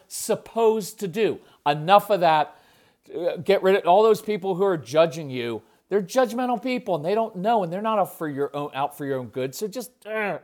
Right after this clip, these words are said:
ignore all that noise. See, there are a lot of families who wish they could leave their child with a family member. So take advantage of this. Look, when you're gone, you can send messages and videos saying, "Hey, we miss you. We wish you were here,"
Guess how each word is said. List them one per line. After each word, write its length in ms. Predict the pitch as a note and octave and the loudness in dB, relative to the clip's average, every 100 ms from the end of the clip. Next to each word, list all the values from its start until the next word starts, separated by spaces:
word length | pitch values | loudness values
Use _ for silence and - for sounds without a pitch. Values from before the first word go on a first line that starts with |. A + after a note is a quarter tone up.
| - | -10
ignore 420 | D#3+ F#3 A#3+ A3 | -10 -2 2 4
all 120 | F3+ | 4
that 200 | C#3+ - | 2 -4
noise. 380 | B2+ G#2+ E2+ - _ _ _ - | -8 -10 -12 -20 _ _ _ -12
See, 340 | - B3+ - _ - | -6 -6 -6 _ 2
there 100 | A3 | 4
are 80 | |
a 40 | G#3+ | 4
lot 200 | A#3+ C#4+ | 2 2
of 140 | C#4 | 0
families 480 | C4 C#4+ A#3+ F3 - _ - | -2 -2 -2 -4 -6 _ -6
who 140 | C4 | -4
wish 400 | G#3 D4 E4 - | -2 -2 -2 -2
they 140 | C#4 | -2
could 280 | C#4 C4 G3 | -2 -8 -8
leave 320 | C4 C#4 A3 | -8 -6 -4
their 180 | B3 A3+ | -2 -2
child 400 | A3 A3+ A3+ G#3+ | -2 0 0 0
with 140 | A3+ G#3+ | -2 -4
a 40 | |
family 460 | A3 G#3 A3+ G#3+ G3+ | -8 -12 -10 -8 -6
member. 360 | E3+ C3+ A#2+ - _ _ | -6 -6 -10 -12 _ _
So 240 | - B3+ | -6 -6
take 440 | - - A#3 A#3+ C4 | -6 0 0 0 -2
advantage 640 | A3 D#3+ G3 A3 A#3+ F#3+ | -4 -4 -8 -6 -6 -6
of 120 | F3 | -4
this. 200 | D3 - | -6 -6
Look, 160 | A#3 A#3 | -8 -6
when 140 | B3+ | -4
you're 120 | B3+ | -2
gone, 400 | A#3+ G#3+ G#3+ G#3 - _ _ _ - | -2 -4 -4 -6 -12 _ _ _ -6
you 140 | B3+ | -4
can 180 | - B3+ | -2 -4
send 320 | G3+ A#3+ A3 | -4 -6 -4
messages 540 | G3 A3 A3+ F#3 F3+ D3 | -4 -6 -6 -8 -8 -8
and 180 | C3+ B2 | -12 -6
videos 460 | A3+ B3+ A3+ G3+ | -4 0 2 0
saying, 380 | C#3+ - F#3 F3+ | -2 -6 -6 -4
"Hey, 180 | G#3 A3+ | 0 0
we 180 | F#3+ F#3 | 0 -4
miss 300 | F#3+ A#3 A3+ | -4 -4 -6
you. 100 | G3 | -4
We 140 | E3+ | -4
wish 300 | D#3+ G#3+ - | -2 -4 -4
you 80 | G3+ | -8
were 160 | F3 | -8
here," 580 | D3 A#3 A#3 A3 F#3 C3+ | -10 -12 -8 -6 -6 -8